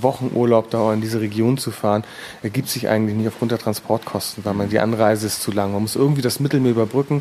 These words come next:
Man kann nicht unbedingt in Israel anlanden, weil mit dem israelischen Stempel wär man, wird man in einigen anderen am-, arabischen Ländern nicht reingelassen. Israelischer Stempel mit saudischem Visum geht gar nicht. Und dadurch ist man durch-, durchaus sehr eingeschränkt,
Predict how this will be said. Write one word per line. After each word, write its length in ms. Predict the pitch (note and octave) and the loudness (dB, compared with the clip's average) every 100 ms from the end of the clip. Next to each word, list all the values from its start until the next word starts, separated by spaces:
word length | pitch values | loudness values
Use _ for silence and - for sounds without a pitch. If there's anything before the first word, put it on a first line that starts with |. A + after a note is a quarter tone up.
| C#3+ - - - A#2+ | -4 -14 -18 -6 -4
Man 100 | A2 | -2
kann 160 | C3 | 0
nicht 180 | C#3 A#2 | 0 0
unbedingt 400 | C#3 C3+ B2 A#2+ | 2 2 2 0
in 120 | A2+ | 0
Israel 480 | C3 - A#2+ A2+ - | -2 -2 0 2 2
anlanden, 480 | A#2+ C#3 C3+ C3+ B2 | 2 2 2 2 2
weil 100 | A#2+ | 2
mit 140 | A#2 | 0
dem 100 | A2+ | -2
israelischen 500 | A2+ - - A#2 G#2+ | -4 -4 -2 -2 -4
Stempel 460 | - A#2 C3 D3 A#2 | -2 -2 0 0 2
wär 100 | A#2 | 0
man, 240 | A2 A2 G#2 C#3 | 0 -2 0 2
wird 140 | D3 | 2
man 100 | C#3 | 2
in 80 | A2+ | 2
einigen 300 | B2 C#3 - | 2 0 0
anderen 580 | A#2 A#2+ A#2+ A#2+ A#2+ - | 0 0 0 -2 -2 -4
am-, 160 | A2 A2 - | -4 -4 -2
arabischen 500 | G#2+ A#2+ B2 - A#2 | 2 4 4 0 2
Ländern 300 | A#2 G#2+ G#2+ | 2 2 0
nicht 160 | - | 0
reingelassen. 580 | G#2+ B2 C#3 C#3 C#3 C#3+ - - - - - - - | 0 2 2 0 0 -6 -10 -20 -20 -20 -20 -18 -10
Israelischer 560 | - B2 B2+ B2 - A2 | -2 0 2 0 -2 -4
Stempel 460 | - A#2 C#3+ C3+ | 0 0 2 2
mit 140 | B2 A2 | 0 2
saudischem 500 | A2 A#2 A#2 B2 A2+ - _ _ - - - - - - | 2 2 -2 -6 -8 -14 _ _ -20 -20 -20 -20 -20 -12
Visum 420 | B2 C#3 C3+ C3 - - - B2 | -2 2 4 4 2 -10 -14 -2
geht 240 | A#2 - | -2 2
gar 180 | G#2+ A2 | 2 2
nicht. 240 | C#3+ - - - - - _ _ - - - - | 0 -4 -16 -20 -20 -20 _ _ -20 -20 -10 -4
Und 200 | A#2 A2+ | 0 2
dadurch 180 | A2+ A2+ | 0 0
ist 100 | B2 | -2
man 140 | A2 | 2
durch-, 260 | A2+ A2 - | 2 0 -4
durchaus 300 | - D3+ B2+ | -2 0 2
sehr 120 | A#2 A#2+ | 2 2
eingeschränkt, 600 | C3 B2+ - G#2 G2+ | 4 2 2 0 -2